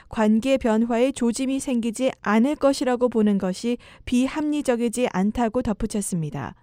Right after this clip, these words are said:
헤이 대표는 자신의 외국인 투자자 고객 다수가 대북 제재로 인해 악영향을 받았다고 말했습니다.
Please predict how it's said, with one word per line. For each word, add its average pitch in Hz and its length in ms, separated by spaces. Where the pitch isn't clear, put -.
헤이 262 140
대표는 233 640
자신의 240 500
외국인 262 540
투자자 254 560
고객 233 420
다수가 202 680
대북 254 420
제재로 254 460
인해 233 420
악영향을 254 680
받았다고 226 540
말했습니다. 175 760